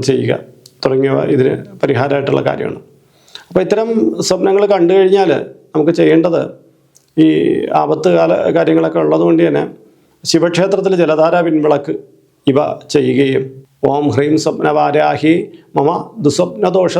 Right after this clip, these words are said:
ദുർഫലം നിവാരണമിതം സ്വാഹാ നമഃ" എന്ന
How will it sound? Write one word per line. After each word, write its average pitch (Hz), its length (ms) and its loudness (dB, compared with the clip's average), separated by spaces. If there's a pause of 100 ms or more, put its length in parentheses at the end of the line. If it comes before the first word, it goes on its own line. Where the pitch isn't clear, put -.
ദുർഫലം 147 380 -2 (540)
നിവാരണമിതം 165 760 0 (160)
സ്വാഹാ 156 340 0 (140)
നമഃ" 139 240 -2 (560)
എന്ന 156 120 4